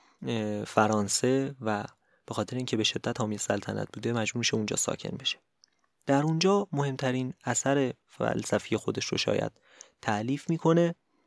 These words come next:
که زیاد هم مورد استقبال همفکران خودش قرار نمیگیره و حتی بعضیا می‌گن که این رو برای جلب نظر کرامول نوشته، چرا که در این کتاب میگه هر کسی که با قدرت بتونه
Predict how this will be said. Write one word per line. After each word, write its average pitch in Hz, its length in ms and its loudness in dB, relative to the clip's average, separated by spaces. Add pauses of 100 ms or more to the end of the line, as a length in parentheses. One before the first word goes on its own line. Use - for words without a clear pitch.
(140)
که 160 560 2 (100)
زیاد 120 540 2
هم 151 240 2
مورد 113 280 -2
استقبال 120 880 -4 (100)
همفکران 107 600 -4
خودش 123 340 -2
قرار 107 380 -2
نمیگیره 123 640 -2 (460)
و 117 40 0
حتی 135 260 -4
بعضیا 156 320 2
می‌گن 139 240 -2
که - 200 -6
این 147 200 -2
رو 151 140 2
برای 135 360 2
جلب 110 360 2
نظر 123 560 -2
کرامول 117 540 2
نوشته، - 500 0 (160)
چرا 156 260 0
که 156 140 -2
در 127 120 4
این 127 100 -2
کتاب 147 340 2
میگه 147 180 4
هر 151 140 2
کسی 156 320 -2
که 147 80 4
با 120 240 4
قدرت 127 460 4
بتونه 113 400 -2